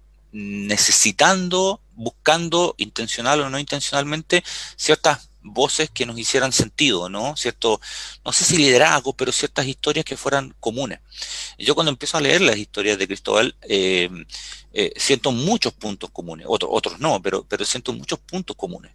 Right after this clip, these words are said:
¿no? Cierto, siento que él levanta muchas banderas que, que, que yo también defiendo, ¿no? Y he, y he defendido toda la vida. Eh, la permanencia de, de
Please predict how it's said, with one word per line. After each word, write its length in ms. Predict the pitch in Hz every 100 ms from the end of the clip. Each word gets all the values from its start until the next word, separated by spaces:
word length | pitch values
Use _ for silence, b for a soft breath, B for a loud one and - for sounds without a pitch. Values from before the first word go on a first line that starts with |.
| _ -
¿no? 160 | 117 B B B B
Cierto, 520 | - - - 135 131 -
siento 340 | - 139 -
que 180 | 120 127
él 220 | 135 143 -
levanta 520 | 110 113 127 - 139
muchas 580 | 131 - 113 127 147 127
banderas 600 | 120 113 117 147 143 185
que, 680 | - 98 50 50 - - -
que, 560 | - - - - - -
que 140 | 92
yo 140 | 104
también 440 | 113 104 113 110 98
defiendo, 500 | - - 214 147 - -
¿no? 140 | - -
Y 140 | 92
he, 140 | 98 101
y 100 | 98
he 40 |
defendido 420 | 101 - 95 110
toda 180 | 104 113
la 60 | 110
vida. 180 | 170 - B B B B B
Eh, 320 | - 120 117 113 107 101 98 101 - 92 - 98 - - 110
la 120 | 107
permanencia 640 | 104 104 120 123 - 123
de, 200 | 107 98
de 320 | - 92 92